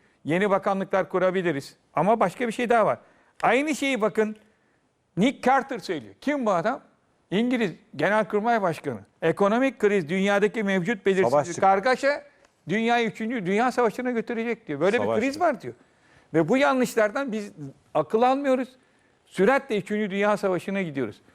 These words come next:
Speaker 1: Ha, Türkiye'de demek ki bize gelecek darbeyi, ekonomik bir darbeyi, belki de yeni tedbirler alacak devlet. Bilemiyoruz şu anda ne olacağını. Belki de sen dinlen demişlerdir, bilemiyoruz yani. Onu anlatacak Sayın Cumhurbaşkanı. Benim görüşüm bu.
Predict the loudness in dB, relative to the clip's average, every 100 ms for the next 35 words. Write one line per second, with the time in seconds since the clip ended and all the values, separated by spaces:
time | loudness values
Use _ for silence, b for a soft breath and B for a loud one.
0 | b b 0 0 -2 -2 0 2 2 2
1 | 0 -2 -2 -2 -4 b b b 2 4
2 | 4 6 4 2 0 2 2 4 2 0
3 | -2 -6 -6 -4 -2 -2 -4 -4 -2 2
4 | 2 0 -4 -4 -10 b b b 0 0
5 | -2 -4 -2 -4 -4 -2 -2 -2 0 0
6 | 0 -4 -10 -10 -8 -6 -6 -8 _ b
7 | b 0 0 0 -4 -6 -6 -6 -6 -6
8 | -4 -6 -6 -10 -12 -18 b b b -4
9 | -2 -2 -2 -2 -2 _ -4 -2 0 -2
10 | -4 -4 -2 -4 -4 0 0 0 -4 -2
11 | -2 -4 -4 -4 -4 -8 -12 _ -2 0
12 | 2 2 2 2 2 2 2 2 0 0
13 | -2 -4 -4 -4 -2 0 0 -2 0 2
14 | 2